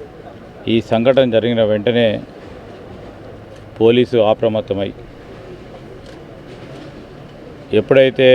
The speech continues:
బాలిక అదృశ్యమైందని వారి దృష్టికి వచ్చిందో, పోలీసు యంత్రాంగం అంతా కూడా నిమిషాల్లో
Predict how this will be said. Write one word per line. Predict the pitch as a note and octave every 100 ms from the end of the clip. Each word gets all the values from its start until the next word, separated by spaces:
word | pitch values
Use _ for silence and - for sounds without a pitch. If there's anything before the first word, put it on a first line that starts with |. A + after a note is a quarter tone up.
| B2+ C3 G2
బాలిక | A2 B2 B2+ B2 A2+ A#2 - - - - -
అదృశ్యమైందని | G#2+ A#2 B2+ - B2 A2+ A2 G#2+ A2 - - -
వారి | G2+ G#2
దృష్టికి | F#2 G#2+ - A2
వచ్చిందో, | G#2 G#2+ G2+ G#2 - - - - - - - - - - - - - - - - -
పోలీసు | A#2 C3+ C3+ B2+
యంత్రాంగం | A2+ A#2+ A#2+ A2+ A2
అంతా | G#2 F#2
కూడా | G#2 A2 G#2+ G2 - - - - - - - - - - - - -
నిమిషాల్లో | G2+ A#2 C3+ D3 C3+ B2+